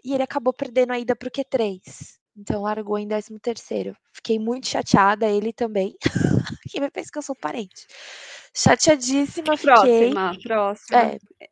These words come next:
Speaker 2: e, entrar em
Speaker 1: fiquei.
Speaker 2: contato
Speaker 1: Muito
Speaker 2: pós.
Speaker 1: amigos, dou, dou vários conselhos. E, enfim, ele acabou ficando de fora do Q três, o Ocon também ficou de fora do Q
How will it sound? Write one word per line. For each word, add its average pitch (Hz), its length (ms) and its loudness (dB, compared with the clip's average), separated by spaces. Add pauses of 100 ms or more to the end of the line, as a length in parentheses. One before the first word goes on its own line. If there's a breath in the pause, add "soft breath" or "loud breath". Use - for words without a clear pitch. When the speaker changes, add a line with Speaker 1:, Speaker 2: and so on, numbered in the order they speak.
(100)
Speaker 2:
e, 220 100 -4
entrar 220 240 6
em 214 80 2
Speaker 1:
fiquei. 220 100 -4
Speaker 2:
contato 202 600 0 (100)
Speaker 1:
Muito 185 260 0
Speaker 2:
pós. - 20 2
Speaker 1:
amigos, 202 680 -6 (140)
dou, 214 240 -2
dou 220 120 -2
vários 214 280 0
conselhos. 202 680 -6 (540 loud breath)
E, 233 720 -2
enfim, 190 300 -10
ele 190 100 0
acabou 202 260 -4
ficando 226 260 -4
de 226 100 -8
fora 208 360 2
do 208 80 -6
Q 226 140 -6
três, 240 500 0
o 220 140 0
Ocon 277 480 0
também 220 500 0
ficou - 280 -10
de 196 100 -12
fora 196 320 -4
do 185 80 -10
Q 185 160 -12